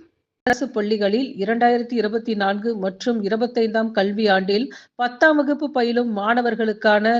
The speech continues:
தமிழ்நாடு முதலமைச்சரின் திறனாய்வு தேர்வு வரும் ஜனவரி இருபத்தைந்தாம் தேதி நடைபெற உள்ளது. இத்தேர்வில் நடைமுறையில் உள்ள இடஒதுக்கீட்டின் அடிப்படையில் ஆயிரம் மாணவர்கள், இதில் ஐந்நூறு மாணவர்கள்,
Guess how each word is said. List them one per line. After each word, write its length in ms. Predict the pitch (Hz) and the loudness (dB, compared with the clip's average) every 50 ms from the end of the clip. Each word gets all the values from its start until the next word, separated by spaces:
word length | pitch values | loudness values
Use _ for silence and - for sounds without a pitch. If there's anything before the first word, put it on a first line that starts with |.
| 233 | 0
தமிழ்நாடு 580 | 233 - 196 190 214 233 240 240 240 240 233 240 | 0 0 0 2 2 2 4 6 6 6 4 4
முதலமைச்சரின் 800 | 220 202 185 208 208 202 202 190 196 - 214 208 214 226 233 226 226 - | 0 0 0 -2 -2 -2 -2 -6 -4 -4 -2 0 0 0 -2 -4 -8 -8
திறனாய்வு 520 | _ 220 220 226 226 233 233 233 233 240 | _ -2 -2 0 2 2 0 0 -2 -4
தேர்வு 340 | 226 - 208 208 202 208 196 | -4 -2 -2 0 0 -2 0
வரும் 320 | 190 185 185 196 233 269 277 - _ _ _ _ _ _ | 0 0 0 0 -2 -4 -8 -12 _ _ _ _ _ _
ஜனவரி 440 | 196 208 240 262 302 302 359 311 294 247 | 0 0 2 2 4 2 2 2 2 2
இருபத்தைந்தாம் 680 | 220 240 269 277 254 277 254 247 233 233 233 226 220 | 2 2 0 0 -2 -2 -2 -2 0 -2 -2 -2 -2
தேதி 320 | 226 226 214 208 202 226 294 | -4 -2 -2 -2 -2 0 0
நடைபெற 460 | 285 247 208 202 220 220 226 226 208 208 196 | 0 0 0 0 0 -2 0 0 0 0 -2
உள்ளது. 360 | 180 180 180 175 170 175 147 - - _ _ _ _ _ _ _ | -2 -2 -2 -2 -2 -4 -6 -6 -12 _ _ _ _ _ _ _
இத்தேர்வில் 640 | 254 240 233 - 247 247 247 247 240 220 226 247 302 339 - - - _ _ _ | -10 -10 -6 -2 2 4 4 4 4 2 0 -2 -2 -6 -8 -18 -20 _ _ _
நடைமுறையில் 640 | 220 226 240 277 330 359 320 311 311 320 311 285 | 0 2 2 2 2 0 0 0 2 2 2 2
உள்ள 200 | 277 262 254 254 262 262 | 0 2 2 2 2 2
இடஒதுக்கீட்டின் 960 | 262 226 214 214 233 269 262 226 214 214 254 247 254 262 254 247 269 254 240 220 | 2 0 0 0 2 2 2 2 0 -2 -2 -6 -4 -4 -4 -2 0 0 2 2
அடிப்படையில் 600 | 202 202 226 220 220 214 208 202 202 220 240 262 247 - - - | 2 0 0 -2 0 0 2 2 4 2 2 2 0 -4 -4 -2
ஆயிரம் 440 | 196 196 226 240 254 254 247 233 214 190 | 2 4 4 4 4 2 0 0 -2 -2
மாணவர்கள், 580 | 196 196 202 208 196 196 190 185 214 208 185 160 - - _ _ | -2 0 0 0 0 0 -2 0 0 -2 -2 -2 -6 -12 _ _
இதில் 360 | 208 214 190 208 220 269 349 - - - - _ _ - | -8 -2 2 2 2 2 2 -2 -6 -18 -20 _ _ 0
ஐந்நூறு 420 | 214 226 254 285 285 302 302 285 285 | 0 2 2 2 2 0 2 0 0
மாணவர்கள், 720 | 247 220 208 214 220 226 233 220 220 220 214 254 262 302 | 0 0 0 0 2 2 2 0 0 -2 0 -2 -2 -2